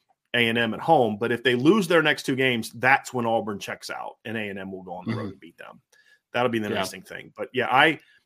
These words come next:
Speaker 1: if they lose to South Carolina, my prediction is that A and M will not make a bowl game. 'Cause that, 'cause again, this is what happens when you buy your players and the way that they bought their players, they're not invested.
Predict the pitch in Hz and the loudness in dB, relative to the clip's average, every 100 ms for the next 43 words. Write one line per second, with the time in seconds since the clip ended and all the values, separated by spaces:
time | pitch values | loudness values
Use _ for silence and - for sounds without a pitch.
0 | _ 139 123 147 196 190 190 156 - 147 | _ 0 6 8 8 6 4 4 4 4
1 | 143 143 131 127 113 120 120 117 117 - | 2 0 2 2 2 -2 -2 -4 -4 -4
2 | 107 98 107 110 110 104 101 95 98 95 | -6 -6 -6 -4 -4 -4 -8 -8 -8 -8
3 | 98 95 95 92 82 82 80 80 - 107 | -8 -12 -14 -12 -14 -16 -20 -20 -12 -8
4 | 104 127 - - _ 135 143 202 135 135 | -2 -2 -4 -20 _ 2 6 6 6 2
5 | 175 180 180 170 123 113 120 123 110 - | 0 4 6 4 0 -2 -2 -2 -4 -2
6 | - 135 170 190 190 - 180 147 123 - | 6 8 8 8 6 4 4 6 4 2
7 | 117 113 107 131 160 156 156 123 131 131 | -2 -2 0 0 0 0 -2 2 0 2
8 | 127 113 135 113 80 76 - _ _ _ | -4 -2 -4 -2 -4 -10 -16 _ _ _
9 | 113 117 127 135 127 127 113 - 90 - | -4 2 4 2 0 -2 -2 -6 -14 -18